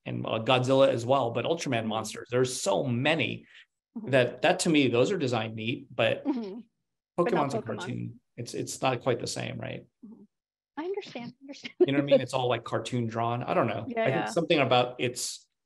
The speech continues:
Speaker 1: Ultraman's, uh, live action, something about it's a
Speaker 2: That
Speaker 1: little more
Speaker 2: appeals more to,
Speaker 1: interesting.
Speaker 2: uh-huh.
Speaker 1: It's just another, it's just a different generation of it. That's all. It's all good. <laughs>
Speaker 2: <laughs> It's just like when, I don't wanna be a traitor to my generation, but, like, when people talk about Shrek, I don't get it.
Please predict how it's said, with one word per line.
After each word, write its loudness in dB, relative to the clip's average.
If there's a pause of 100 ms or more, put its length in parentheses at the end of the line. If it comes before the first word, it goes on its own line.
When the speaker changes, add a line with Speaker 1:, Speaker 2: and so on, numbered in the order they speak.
(200)
Speaker 1:
Ultraman's, 0
uh, 0 (180)
live 2
action, -2 (720)
something 0
about 0
it's -2
a 6
Speaker 2:
That 6
Speaker 1:
little 2
more 0
Speaker 2:
appeals -4
more -4
to, -8
Speaker 1:
interesting. -8
Speaker 2:
uh-huh. -10 (440)
Speaker 1:
It's 4
just 4
another, 6
it's 4
just 4
a 4
different -2
generation -4
of -2
it. -4
That's 2
all. -2
It's 2
all 6
good. -4 (380)
<laughs> 8
Speaker 2:
<laughs> 0
It's -4
just -2
like 2
when, 4
I 4
don't 2
wanna 2
be 6
a 6
traitor -2
to -2
my 2
generation, -4
but, 0
like, -2
when -2
people 0
talk 2
about 2
Shrek, -6 (100)
I -6
don't -8
get -6
it. -8